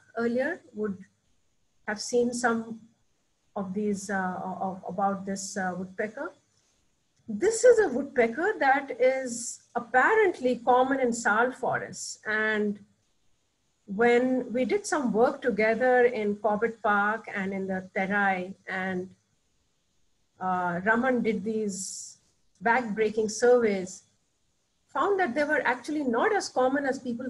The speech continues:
thought they were. And they have huge home ranges. If you just take a look at the bill, these are fifty-one centimeters long. And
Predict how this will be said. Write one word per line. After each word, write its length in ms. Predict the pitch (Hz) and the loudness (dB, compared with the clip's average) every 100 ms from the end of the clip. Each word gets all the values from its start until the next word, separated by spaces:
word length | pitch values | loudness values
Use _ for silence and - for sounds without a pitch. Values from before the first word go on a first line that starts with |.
| - | -2
thought 240 | 247 277 247 | 0 0 2
they 100 | 240 | 2
were. 440 | 262 285 214 208 - _ _ _ _ _ _ - | 4 4 4 -2 -12 _ _ _ _ _ _ -8
And 160 | 269 294 | -4 0
they 60 | |
have 160 | 320 254 233 | 0 -2 2
huge 340 | 381 415 403 | 8 8 8
home 260 | 214 254 254 | 6 4 4
ranges. 640 | 226 196 196 196 185 - | 2 0 0 -2 -6 -10
If 120 | 240 302 | -12 -12
you 80 | |
just 260 | 240 440 - | -2 -2 -2
take 160 | 370 359 | -4 -2
a 60 | |
look 280 | 269 269 - | -2 -2 -2
at 140 | 359 | -2
the 60 | 220 | -2
bill, 480 | 185 240 269 196 170 - _ _ - | 2 4 4 2 -2 -12 _ _ -10
these 120 | 285 | -4
are 80 | 302 | -4
fifty-one 520 | 302 277 320 349 381 | -4 -6 -4 0 0
centimeters 760 | 359 254 240 254 254 262 262 208 | 2 0 0 -4 -2 -2 -2 -2
long. 340 | 202 202 247 _ _ _ _ _ _ _ _ _ _ _ _ _ _ _ _ _ _ | -2 -2 -6 _ _ _ _ _ _ _ _ _ _ _ _ _ _ _ _ _ _
And 500 | 262 330 330 302 311 | 0 2 2 0 -4